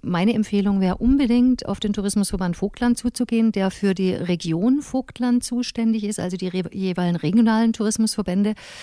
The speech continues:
Und die wiederum geben ihre, äh, tollen Schätze und ihre Highlight-Angebote und Neuigkeiten dann an uns weiter. Und wir haben natürlich ganz viele Möglichkeiten, solche,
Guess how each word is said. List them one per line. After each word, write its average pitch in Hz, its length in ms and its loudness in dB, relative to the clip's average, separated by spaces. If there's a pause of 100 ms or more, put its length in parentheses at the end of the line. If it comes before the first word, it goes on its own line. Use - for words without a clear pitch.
(280)
Und 202 240 2
die 254 160 6
wiederum 240 400 4
geben 214 380 2
ihre, 196 640 0
äh, 196 240 -6
tollen 196 360 2
Schätze 220 520 0
und 208 160 2
ihre 196 220 0
Highlight-Angebote 214 1000 2
und 196 220 0
Neuigkeiten 196 720 0
dann 185 180 0
an 160 160 0
uns 233 380 2
weiter. 170 440 0 (600)
Und 185 180 0
wir 196 160 4
haben 226 120 6
natürlich 214 340 2
ganz 196 200 -2
viele 220 220 4
Möglichkeiten, 196 800 2 (280)
solche, 196 680 2